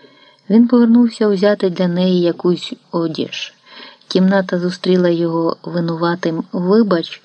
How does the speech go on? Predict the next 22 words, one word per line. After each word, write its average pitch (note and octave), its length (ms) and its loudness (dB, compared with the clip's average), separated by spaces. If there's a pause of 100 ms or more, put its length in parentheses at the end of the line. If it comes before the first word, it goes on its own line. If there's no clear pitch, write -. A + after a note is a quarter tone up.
(320)
що - 300 -2
різнуло F3 600 -2
йому D#3+ 460 -6
очі F#3 580 -2
з F3 220 -2
дзеркальної A3 680 0
поверхні E3+ 840 -4
лівої G#3 560 0
стулки F3 540 -6
трюмо. D#3+ 520 -4 (560)
І F3+ 140 0
Чижевський F3 760 -4
зробив F3 380 0
було F3+ 220 0
крок, A#3 400 0 (300)
щоб - 400 -6
витерти F#3+ 540 0
цей F3 420 -4 (140)
застарілий, F3+ 960 0
виведений F#3 680 0
маркером E3 720 -4
напис, E3 540 -6